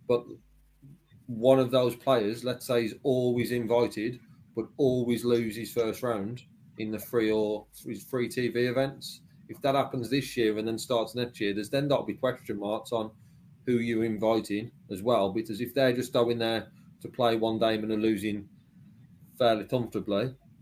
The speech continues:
there's all the question marks about the people you're inviting as well as the number that's there. That number's got to come down, but the people who are invited could depend on their level of performance when they're at these events, because let's say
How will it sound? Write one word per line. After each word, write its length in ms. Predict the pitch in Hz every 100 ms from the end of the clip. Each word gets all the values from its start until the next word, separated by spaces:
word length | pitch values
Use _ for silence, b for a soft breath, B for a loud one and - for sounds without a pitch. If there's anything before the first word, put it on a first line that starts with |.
| -
there's 140 | 110
all 380 | 139 139 127 110
the 80 | -
question 320 | 117 - 117
marks 260 | 110 107 -
about 220 | 110 110
the 60 | 110
people 280 | 113 110
you're 200 | 110 113
inviting 520 | 113 104 98 95 101 -
as 140 | 107 101
well 220 | 117 113
as 140 | 98
the 80 | 113
number 300 | 110 107 107
that's 200 | 104 -
there. 320 | 110 113 135 - - - - _
That 160 | 135 156
number's 320 | 143 131 120
got 180 | 135 127
to 60 |
come 180 | - 113
down, 340 | 104 107 123 - - - - - - - - - - - - -
but 160 | 120
the 100 | - - _ _
people 320 | 135 120 120
who 80 | 117
are 40 |
invited 460 | 117 110 117 117 98 - - -
could 200 | 127 113
depend 420 | 113 - 113 110
on 140 | 107 107
their 220 | 107 107
level 380 | - 110 104 110
of 100 | -
performance 520 | 110 117 107 101 -
when 180 | 110 104
they're 220 | 107 104
at 120 | -
these 180 | 120 101
events, 380 | 101 107 104 -
because 500 | - 107 110 98 - - - - - _ - - - - - -
let's 220 | 123 120
say 220 | 151 139